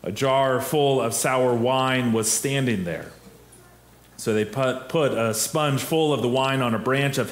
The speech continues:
hyssop, and they held it up to Jesus' mouth. And when Jesus had received the wine, he said, "It is finished."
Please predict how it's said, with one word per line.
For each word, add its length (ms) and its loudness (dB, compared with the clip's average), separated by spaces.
hyssop, 380 0
and 120 0
they 220 0
held 420 0
it 140 2
up 320 -2
to 100 0
Jesus' 600 0
mouth. 580 -4
And 100 -4
when 140 0
Jesus 420 2
had 160 0
received 420 0
the 60 0
wine, 600 0
he 180 -2
said, 680 -2
"It 200 0
is 160 -2
finished." 640 -8